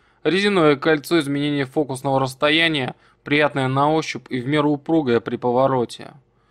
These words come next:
Когда мы его поворачиваем, для изменения фокусного расстояния хобот объектива выдвигается. Передняя линза, естественно, не крутится для удобства использования светофильтров. Кольцо фокусировки гораздо тоньше и легко вращается.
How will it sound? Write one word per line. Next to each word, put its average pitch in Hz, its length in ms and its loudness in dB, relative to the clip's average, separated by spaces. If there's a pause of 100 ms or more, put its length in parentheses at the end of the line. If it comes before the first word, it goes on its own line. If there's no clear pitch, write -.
(640)
Когда 156 220 0
мы 190 140 2
его 185 100 4
поворачиваем, 160 1080 0
для 127 140 0
изменения 127 480 -2
фокусного 131 560 -2
расстояния 147 680 0
хобот 151 420 0
объектива 131 580 -2
выдвигается. 127 920 -2 (520)
Передняя 180 400 2
линза, 165 260 2
естественно, 139 560 0
не 135 200 0
крутится 170 540 -2
для 123 160 0
удобства 135 520 2
использования 135 580 -2
светофильтров. 131 760 -8 (800)
Кольцо 185 320 0
фокусировки 180 580 -2
гораздо 131 480 2
тоньше 170 580 0
и 147 320 -2
легко 135 380 -2
вращается. 127 880 -4